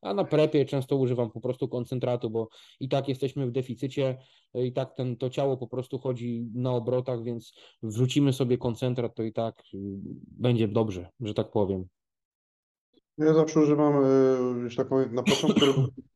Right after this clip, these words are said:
Speaker 2: koncentratu, powiedzmy do połowy redukcji, później już wchodzę na izolat, bo ja to jestem taki zboczony na redukcji, ja mam pierdolca na redukcji. U mnie nie może być dodatkowego fatu czy dodatkowych cukrów, więc, e, ja wrzucam izolat,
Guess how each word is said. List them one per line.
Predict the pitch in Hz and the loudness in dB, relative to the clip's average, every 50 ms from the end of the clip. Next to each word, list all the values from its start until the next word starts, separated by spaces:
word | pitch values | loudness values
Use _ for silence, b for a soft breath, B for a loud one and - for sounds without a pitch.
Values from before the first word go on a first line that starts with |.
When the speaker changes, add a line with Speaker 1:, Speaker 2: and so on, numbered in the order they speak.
| _ _ | _ _
Speaker 2:
koncentratu, | 139 131 - 131 131 131 127 - 156 175 185 165 175 - - | -2 0 0 0 0 0 0 0 0 0 0 -2 -6 -8 -6
powiedzmy | 135 131 135 135 139 135 | -4 -4 -2 -2 -2 -2
do | 135 131 | -2 -2
połowy | 131 135 131 123 117 123 123 | 0 0 0 0 0 0 -2
redukcji, | 123 120 123 127 123 - - - 180 180 | -2 -2 -4 -6 -8 -10 -8 -8 -6 -6
później | 170 - 127 127 123 | -6 -6 -6 -4 -4
już | 123 123 | -6 -4
wchodzę | 123 - 135 123 131 | -2 -2 -2 0 0
na | 131 131 | -2 -2
izolat, | 131 127 127 131 120 113 104 104 | -2 -2 0 0 0 0 0 -2
bo | 104 110 117 | -4 -4 -4
ja | 117 113 | -4 -4
to | 117 | -6
jestem | 117 110 - 120 | -8 -10 -10 -10
taki | 117 113 - 113 | -10 -10 -10 -8
zboczony | 110 113 110 - 135 113 104 | -6 -6 -2 0 0 0 2
na | 95 95 | 0 0
redukcji, | 95 95 101 95 - - 147 | -2 -4 -6 -8 -6 -4 -4
ja | 147 | -4
mam | 139 135 | -4 -4
pierdolca | 135 127 - 113 101 95 98 - | -4 -4 -2 0 0 -2 -2 -4
na | 98 98 | -4 -4
redukcji. | 95 92 90 92 87 - - 113 | -6 -6 -8 -10 -12 -8 -4 -2
U | 113 | 0
mnie | 113 113 113 107 110 B B B B B B - | 0 0 0 -2 -4 B B B B B B 0
nie | 127 | 2
może | 135 131 113 110 | 2 2 2 0
być | 107 107 | -2 -2
dodatkowego | 107 104 107 107 113 110 104 104 101 | -4 -4 -4 -2 -2 0 0 -2 -2
fatu | 101 123 123 123 - 104 | -2 -4 -4 -4 -4 -6
czy | 113 | -4
dodatkowych | 110 110 104 - - 104 104 101 | -4 -4 -4 -6 -6 -8 -8 -8
cukrów, | - - 92 - - 120 120 - - 95 | -8 -10 -10 -4 -4 -4 -4 -4 -8 -6
więc, | 101 107 107 104 104 - 104 | -4 -2 -2 -2 -2 -4 -2
e, | 107 107 107 104 104 104 107 107 104 104 B B B B B | 0 2 2 2 2 0 0 -2 -6 -10 B B B B B
ja | 120 127 | 0 0
wrzucam | 127 127 117 - 127 123 | 0 0 -2 -2 0 0
izolat, | 113 110 117 120 143 156 151 | 0 2 2 2 2 0 -2